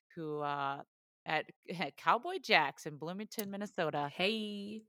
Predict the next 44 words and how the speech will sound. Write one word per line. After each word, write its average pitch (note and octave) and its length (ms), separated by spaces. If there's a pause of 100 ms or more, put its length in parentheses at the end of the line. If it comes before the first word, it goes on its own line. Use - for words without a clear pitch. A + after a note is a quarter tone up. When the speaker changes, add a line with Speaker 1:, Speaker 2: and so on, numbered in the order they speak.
Speaker 1:
Yeah, A#3+ 560 (220)
good G3 160
times, F#3 580
and F3+ 220
she's G#3+ 240
like, G#3 200
"Hey, A3+ 240
I B3+ 140
go A#3+ 180
to B3+ 80
karaoke, G#3+ 840
do E3+ 60
you F3+ 80
wanna F#3 180
come F3+ 240
with D3 240
me?" B3 300 (720)
And G#3+ 100
I A#3+ 40
was B3 140
like, C4 200
"You A3+ 100
know, A3 400 (180)
that's G#3+ 260
been D4+ 180
on F3 160
my G#3+ 160
<laughs> - 0
mind D#4+ 540
for C#4 100
some A#3 280
reason. A3 540 (220)
Speaker 2:
Yeah. G#3 460
Speaker 1:
Isn't A#3+ 100
that F#4+ 180
weird?" A3+ 440
And F3+ 360 (100)
serendipitously, F#3+ 1160 (520)
and G#3+ 120
then B3+ 140
we D4+ 120
started A#3 420
going F#3 320
to F3+ 420